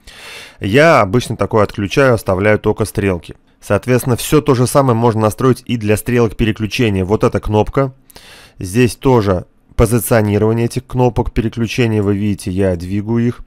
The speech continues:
Подробно здесь не останавливаюсь. Я думаю, здесь и так понятно. Активные кнопки, размер шрифта, цвет при наведении на стрелку, э, смена цвета. Это всё можно настроить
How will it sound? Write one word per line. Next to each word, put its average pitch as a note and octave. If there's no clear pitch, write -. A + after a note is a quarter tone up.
Подробно A#2
здесь G2+
не G#2+
останавливаюсь. C3+
Я G#2
думаю, G#2+
здесь G2
и G#2+
так G#2
понятно. B2+
Активные B2+
кнопки, A2+
размер G2
шрифта, G2+
цвет G#2
при G2+
наведении G#2
на G2+
стрелку, G2+
э, G2
смена G2
цвета. G2
Это A#2+
всё D#3+
можно B2
настроить A2+